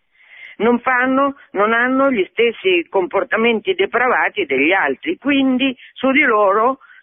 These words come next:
si, eh, concentrano le calunnie. "Ah, sono incestuosi,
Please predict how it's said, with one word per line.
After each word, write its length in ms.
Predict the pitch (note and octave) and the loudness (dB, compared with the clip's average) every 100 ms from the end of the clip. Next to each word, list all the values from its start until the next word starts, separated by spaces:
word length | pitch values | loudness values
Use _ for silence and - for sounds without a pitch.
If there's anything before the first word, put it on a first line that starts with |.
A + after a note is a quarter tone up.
| - | -4
si, 220 | F#3+ G#3 - | 0 0 0
eh, 340 | D#3+ D#3+ D3 | 0 0 0
concentrano 880 | G#3 A#3+ A#3+ F3+ F3 F#3+ A#3 A#3+ A#3+ | 0 0 2 0 0 0 0 0 0
le 160 | F#3+ F3 | 0 0
calunnie. 600 | D3+ G#3+ B3 C#3 A#2+ A2+ | 0 0 0 0 -2 -4
"Ah, 480 | - A#3 A3 E3 D3 - | -2 -2 0 0 -2 0
sono 480 | G3 G#3 F3 E3 | 0 2 2 2
incestuosi, 920 | F3 - E3+ - B3 B3+ E3 - C#3 | 0 -2 -6 -2 0 2 0 -2 -6